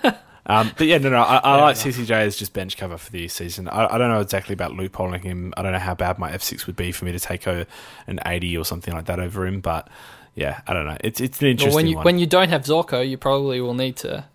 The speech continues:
Speaker 1: Well,
Speaker 2: take,
Speaker 1: when I,
Speaker 2: you know,
Speaker 1: when you
Speaker 2: those
Speaker 1: don't have
Speaker 2: eighty odds.
Speaker 1: Bailey Dale, yeah, potentially,
Speaker 2: <laughs>
Speaker 1: I, I guess you would have to. Um,
Speaker 2: <laughs>
Speaker 1: apologies if my dog just did make a cameo there. I don't know what he's crying about, but yeah, his mum should be keeping quiet.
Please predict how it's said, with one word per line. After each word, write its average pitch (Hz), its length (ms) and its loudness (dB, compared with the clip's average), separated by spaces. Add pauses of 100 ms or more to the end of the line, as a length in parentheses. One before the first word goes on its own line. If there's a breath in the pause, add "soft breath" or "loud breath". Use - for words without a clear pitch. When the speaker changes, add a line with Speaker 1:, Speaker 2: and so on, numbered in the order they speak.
Speaker 1:
Well, - 140 0
Speaker 2:
take, - 60 2
Speaker 1:
when 101 100 2
I, 101 80 4
Speaker 2:
you - 80 -6
know, - 60 -4
Speaker 1:
when 107 100 4
you 107 60 2
Speaker 2:
those 101 100 0
Speaker 1:
don't 117 160 6
have 107 120 6
Speaker 2:
eighty - 100 -4
odds. - 100 4
Speaker 1:
Bailey 95 100 0
Dale, 90 320 0
yeah, 90 140 0
potentially, 156 640 -2
Speaker 2:
<laughs> - 0 -
Speaker 1:
I, 147 180 -6
I 92 40 -6
guess - 240 -10
you 85 60 -6
would 87 80 -4
have - 240 -4
to. 98 640 -4
Um, 92 200 -4
Speaker 2:
<laughs> - 40 2
Speaker 1:
apologies 113 540 4
if 98 100 -4
my 101 120 -2
dog 90 260 -6
just - 240 -8
did 92 160 -8
make 87 160 -4
a 90 40 -6
cameo 170 400 -4
there. 113 320 -6
I 175 60 -10
don't 180 120 -6
know 85 80 -6
what 82 120 -6
he's 87 160 -8 (220)
crying 82 400 -10
about, 80 300 -8
but - 280 -6 (240)
yeah, - 80 -10
his - 300 -14
mum 87 180 -6
should 87 200 -8
be 87 60 -8
keeping 90 360 -6
quiet. 92 400 -6